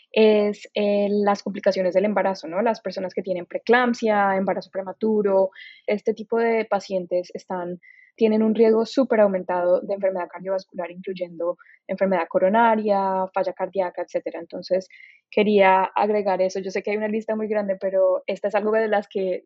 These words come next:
siempre como que se nos olvida preguntarle a nuestros pacientes, mujeres, cómo fue ese embarazo. Y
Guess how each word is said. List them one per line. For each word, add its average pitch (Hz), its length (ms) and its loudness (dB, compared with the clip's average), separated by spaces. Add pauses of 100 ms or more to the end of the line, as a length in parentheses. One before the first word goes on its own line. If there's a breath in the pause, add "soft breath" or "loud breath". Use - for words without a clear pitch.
siempre 208 340 -2
como 220 200 -6
que 220 80 -6
se 214 100 -6
nos 196 100 -4
olvida 180 300 0
preguntarle 185 360 -4
a - 40 -2
nuestros 190 240 -4
pacientes, 180 500 -6
mujeres, 180 580 0 (500 soft breath)
cómo 202 180 -8
fue 202 80 -6
ese 214 100 -8
embarazo. 185 520 -6 (320 loud breath)
Y 240 100 -6